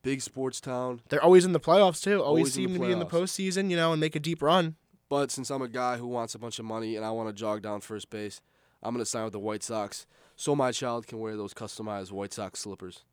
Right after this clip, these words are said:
Speaker 2: Yeah.
Speaker 1: They look pretty cool, actually. So that's gonna be our first episode. Uh, we covered the A L East, talked a little bit about Harper and Machado and Kyler Murray and his decision to play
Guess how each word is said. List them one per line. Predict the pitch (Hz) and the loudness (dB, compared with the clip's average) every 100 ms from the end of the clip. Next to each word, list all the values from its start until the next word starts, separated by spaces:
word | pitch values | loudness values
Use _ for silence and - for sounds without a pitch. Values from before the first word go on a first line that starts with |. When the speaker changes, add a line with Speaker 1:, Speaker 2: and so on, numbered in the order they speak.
| _ | _
Speaker 2:
Yeah. | 139 165 170 _ _ | -2 0 -2 _ _
Speaker 1:
They | 110 | -8
look | 110 - | -8 -8
pretty | - 104 | -10 -10
cool, | 92 110 98 | -10 -8 -6
actually. | 95 - 104 95 - _ _ _ _ _ _ _ _ | -8 -10 -12 -12 -16 _ _ _ _ _ _ _ _
So | - | -2
that's | 160 175 | 0 0
gonna | 170 | 4
be | 156 | 4
our | 143 | 4
first | 151 147 | 2 0
episode. | 135 120 - 131 127 127 _ _ _ _ _ - | -2 -4 -4 -2 -2 -6 _ _ _ _ _ -12
Uh, | 101 104 | -8 -6
we | 107 | -6
covered | - 120 120 | -6 -6 -2
the | 120 | -2
A | 123 | 0
L | 127 123 | 0 0
East, | 123 117 - | -2 -6 -6
talked | 117 113 | -6 -6
a | |
little | 117 120 | -8 -8
bit | 120 | -6
about | 117 120 104 | -4 -2 -2
Harper | 113 120 131 127 | -4 -4 -4 -4
and | 123 | -4
Machado | 120 127 117 120 127 123 | -6 -4 -4 -2 -4 -4
and | 113 | -8
Kyler | - 110 120 117 | -8 -6 -4 -6
Murray | 113 120 127 | -6 -6 -6
and | 117 | -8
his | 107 110 | -10 -12
decision | 113 123 113 120 | -12 -12 -10 -10
to | 110 | -12
play | 110 110 113 120 117 | -12 -8 -6 -4 -6